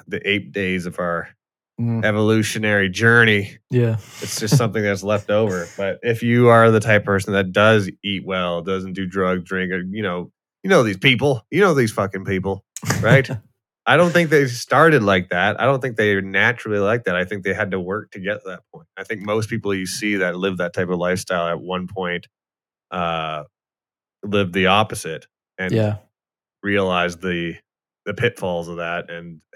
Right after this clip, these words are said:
Speaker 1: worked at getting to the other side. But
Speaker 2: Impulse control.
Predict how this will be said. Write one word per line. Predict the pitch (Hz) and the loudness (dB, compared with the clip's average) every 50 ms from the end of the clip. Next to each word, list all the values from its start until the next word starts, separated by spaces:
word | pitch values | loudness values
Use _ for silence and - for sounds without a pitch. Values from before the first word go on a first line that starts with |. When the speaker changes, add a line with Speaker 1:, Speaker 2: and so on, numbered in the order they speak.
| - - | -18 -14
Speaker 1:
worked | 92 110 95 98 98 92 - - | -10 -8 -6 -6 -6 -6 -6 -6
at | 90 85 85 - | -6 -6 -6 -8
getting | - 87 82 82 85 85 85 82 82 78 _ _ _ _ - | -8 -8 -8 -8 -8 -10 -12 -16 -18 -20 _ _ _ _ -14
to | 95 | -12
the | 85 85 80 | -10 -10 -10
other | 80 82 80 76 | -12 -12 -14 -14
side. | - - 92 92 90 82 82 - - _ _ _ - | -10 -8 -6 -6 -6 -6 -10 -14 -16 _ _ _ -14
But | 78 78 76 - _ _ _ | -12 -12 -12 -16 _ _ _
Speaker 2:
Impulse | - 120 113 107 113 110 107 104 | -4 -4 -4 -2 -4 -4 -4 -6
control. | - - 110 107 - - - 110 101 | -10 -14 -14 -14 -14 -14 -14 -16 -18